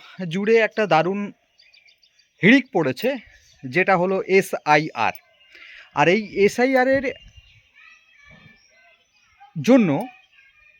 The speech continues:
সারা ওয়েস্ট বেঙ্গলের বিভিন্ন মানুষ বিভিন্ন রকমভাবে প্রতারণা হচ্ছে, এবং যারা সাইবার ক্রাইম করে বা যারা হ্যাকার রয়েছে, তারা বিভিন্ন রকমভাবে বিভিন্ন মানুষের অ্যাকাউন্ট থেকে টাকা লুট করে নিচ্ছে।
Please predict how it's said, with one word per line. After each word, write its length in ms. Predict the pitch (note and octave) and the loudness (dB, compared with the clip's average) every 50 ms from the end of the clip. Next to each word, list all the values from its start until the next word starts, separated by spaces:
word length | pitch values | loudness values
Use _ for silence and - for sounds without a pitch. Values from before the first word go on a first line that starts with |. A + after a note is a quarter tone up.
| _ _ _ _ _ _ _ _ - | _ _ _ _ _ _ _ _ -16
সারা 280 | - - - F#3+ G3+ A3 | -8 -4 -2 0 2 2
ওয়েস্ট 420 | A#3 A3 G#3 A3 A#3 - - - | 2 4 2 2 2 -2 -4 -6
বেঙ্গলের 480 | G#3 A#3+ A#3 A#3 A#3 A#3+ A#3+ B3 B3+ A#3+ A#3+ - - | -4 -4 -2 -2 -2 0 2 2 0 0 -2 -6 -10
বিভিন্ন 540 | E3+ C#3+ B2 E3+ E3+ C#3+ E3+ G3+ A#3 A#3+ A#3+ | -8 -4 -4 -2 -2 0 0 0 0 0 0
মানুষ 720 | A3 F3+ E3+ E3 E3 F#3 G3+ F#3 F3 E3+ - - - - D#3+ | 0 0 0 0 0 -2 -4 -6 -6 -8 -10 -12 -14 -14 -10
বিভিন্ন 460 | B2+ D3+ F3+ E3 F#3+ A3+ A#3 A#3 A#3 | -6 -4 -2 0 0 0 0 0 0
রকমভাবে 540 | F#3 D#3+ D#3 - G#3 G3+ F3+ D#3 F3 F#3+ G3+ | -2 -2 -2 -2 -4 -4 -4 -4 -4 -4 -4
প্রতারণা 520 | - E3+ D#3 - F3 D#3+ D#3 D3+ D3 B2+ | -4 -6 -6 -4 -6 -6 -6 -6 -6 -6
হচ্ছে, 360 | G#2 G#2+ G#2+ _ - - G#2 _ _ _ _ _ _ - - - - - _ _ - - - - | -8 -8 -12 _ -18 -20 -20 _ _ _ _ _ _ -20 -20 -20 -20 -20 _ _ -20 -20 -12 -8
এবং 320 | D#3 E3+ G#3 A3 A3 A3+ A3+ - _ _ _ - D3+ | -2 0 2 2 0 0 -6 -10 _ _ _ -12 -6
যারা 380 | B2+ E3 E3 F3 F#3+ G3 G3 G3 E3 - - _ _ | -2 -2 0 0 2 0 0 -2 -4 -10 -18 _ _
সাইবার 480 | - - - E3 E3 E3 D3 F#3 A#3 A#3 | -10 -4 0 0 2 2 2 0 -2 -2
ক্রাইম 340 | - A3 G3+ F3+ F3 E3+ | 2 2 4 4 2 0
করে 300 | C#3+ - A#2+ A2 C3+ G#3+ A3+ - _ _ - A#2 | -2 -4 -4 -4 -6 -8 -12 -16 _ _ -12 -6
বা 180 | A#2 C3 C#3 | -2 -2 0
যারা 420 | C3 C#3+ D3+ D#3 E3+ F3 F3+ F#3 F#3+ _ _ _ _ _ _ _ _ _ - - - | 2 2 2 2 4 2 2 2 -2 _ _ _ _ _ _ _ _ _ -20 -16 -6
হ্যাকার 360 | - A#2+ E3+ E3 - A#3 A#3 G#3 | 0 2 2 4 4 4 4 4
রয়েছে, 360 | G3 F3+ E3+ E3 - - B3+ | 2 0 0 -2 -4 -6 -4
তারা 240 | - F#3 F3 F#3 F3+ | 0 0 2 2 2
বিভিন্ন 420 | D#3 F3 F3 D3+ F#3+ A3 A3+ A#3 | 0 -2 -4 -2 -2 -2 0 0
রকমভাবে 560 | G#3+ F3 - - G3+ G3+ F3+ D#3+ F#3 F#3 G3 | 0 -2 -2 -2 -4 -4 -4 -4 -2 -2 -4
বিভিন্ন 420 | F#3 E3 F3 D#3 E3 F3+ G3 G3 F3+ | -4 -4 -4 -4 -4 -6 -6 -4 -4
মানুষের 480 | D#3 C#3+ C3+ D3+ D#3+ - - G3+ F#3 | -4 -2 -2 -4 -6 -6 -6 -4 -2
অ্যাকাউন্ট 480 | F3+ D3 C#3 - F3 F3+ F#3 F#3+ F#3 - | 0 -2 -2 -2 -2 -4 -4 -4 -6 -8
থেকে 240 | F3+ F#3 - G3 F#3 | -10 -10 -10 -10 -8
টাকা 320 | - D3 C#3 C3+ - E3+ | -4 -4 -4 -2 -2 -2
লুট 180 | D3 C#3+ C3+ - - | -2 -2 -4 -8 -8
করে 180 | - A#2 G#2+ | -10 -10 -8
নিচ্ছে। 340 | G2 G2+ F#2 - - - - | -10 -12 -16 -20 -20 -20 -20